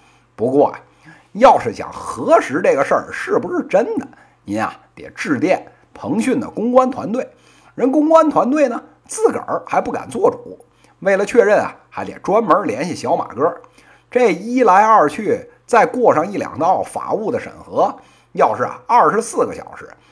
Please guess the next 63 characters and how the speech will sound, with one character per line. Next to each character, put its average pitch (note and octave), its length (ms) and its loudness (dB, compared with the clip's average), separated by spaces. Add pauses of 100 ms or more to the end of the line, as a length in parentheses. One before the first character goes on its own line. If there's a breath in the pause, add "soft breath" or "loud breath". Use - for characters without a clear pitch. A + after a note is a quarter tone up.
(100)
能 A2+ 160 -6
给 A#2+ 140 -4
您 A#2 180 -4
回 D#3+ 240 -2
复， - 260 -12 (160 soft breath)
您 - 160 -12
啊 - 160 -10 (240 soft breath)
就 G#2+ 140 -10
得 - 100 -14
烧 - 200 2
高 C#3 180 4
香 D#3 260 2
了。 - 80 -14 (760 soft breath)
而 C#3 160 0
且 A#2+ 340 -2
您 A#2+ 240 -8
想 A#2 260 0
一 A#2+ 40 -4
想， B2 200 -8 (300 soft breath)
这 G#3+ 240 0
也 G#2 160 -6
就 - 140 -16
一 - 260 -16
件 G#4+ 380 4
事 - 80 -12
儿， - 120 -18 (320 soft breath)
全 A#3+ 300 2
国 A#3+ 200 4
P A#3 260 -4
S D#3+ 240 0
小 C3+ 200 2
马 F#3 200 -6
哥 F3 160 2
说 G3+ 200 2
话 G3+ 300 4
的， - 200 -18
要 C3 180 2
是 G#2+ 80 -6
啊 - 160 -10
挨 C4+ 280 2
个 C#4 140 0
儿 A2 140 4
确 - 240 -4
认 G#2+ 180 0
一 C3+ 60 -4
遍， B3+ 200 -6 (240)
腾 B2 220 -4
讯 D#3+ 160 0 (280 loud breath)
一 D3 180 -8
天 D#3 180 0
到 - 260 -2
晚 - 120 -18
就 F2 80 -18
别 D3+ 260 -2
干 B2 220 0
别 F2 140 -16
的， E3 140 -6 (120)
直 C3 120 -12
接 D3+ 140 0
关 D#3 240 -2
门 B2+ 160 -6
算 F3+ 140 -6
了。 - 180 -14